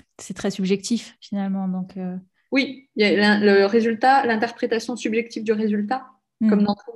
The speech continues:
Speaker 2: beaucoup de métiers créatifs.
Speaker 1: C'est ça.
Speaker 2: C'est ça qui fait aussi, bah, qui fait la beauté et la difficulté. C'est-à-dire que, bah, d'un, d'un côté, c'est, c'est, euh,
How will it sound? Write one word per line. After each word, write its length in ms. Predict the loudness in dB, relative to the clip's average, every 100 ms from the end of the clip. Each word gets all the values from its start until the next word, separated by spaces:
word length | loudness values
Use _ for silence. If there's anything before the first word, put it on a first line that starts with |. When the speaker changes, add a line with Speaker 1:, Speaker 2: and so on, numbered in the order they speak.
| -8
Speaker 2:
beaucoup 240 | -4 -2
de 40 |
métiers 240 | -4 -4 -6
créatifs. 600 | -6 -6 -4 -6 -6 -12 _ _
Speaker 1:
C'est 80 | -18
ça. 200 | -12 -8 -8
Speaker 2:
C'est 80 |
ça 140 | -10 -14 -16
qui 80 |
fait 180 | -8 -2
aussi, 300 | -2 -2 -6
bah, 180 | -4 -4
qui 140 | -6
fait 160 | 0 0
la 100 | 2
beauté 360 | -2 -2 -2 -2
et 60 |
la 140 | -4 -8 -12
difficulté. 640 | -10 -12 -10 -2 -2 -2
C'est-à-dire 420 | -6 -6 -4 -8 -6
que, 280 | -4 -4 -2
bah, 280 | -2 -2
d'un, 240 | -4 -8 -10 -12
d'un 60 | -6
côté, 260 | -6 -4
c'est, 320 | -6 -6 -10 -10 _ _
c'est, 260 | -2 2 2
euh, 160 | 0